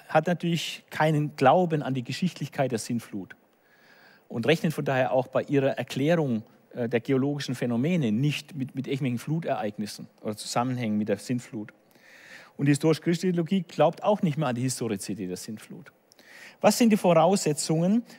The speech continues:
äh, dieses Denkens? Das Denken hat vier Voraussetzungen.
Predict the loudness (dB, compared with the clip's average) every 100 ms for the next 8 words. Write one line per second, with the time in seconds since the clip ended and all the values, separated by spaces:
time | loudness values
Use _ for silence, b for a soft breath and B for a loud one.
0 | _ 0 0 2 2 2 4 4 4 2
1 | 0 -4 -8 -12 _ _ _ B B B
2 | B B B B B _ _ _ _ _
3 | _ _ _ _ _ _ _ _ _ _
4 | _ _ _ _ _ _ _ _ _ _
5 | _ _ _ -4 0 4 4 4 4 4
6 | 2 2 4 6 2 0 -2 -2 -2 -2
7 | -4 -4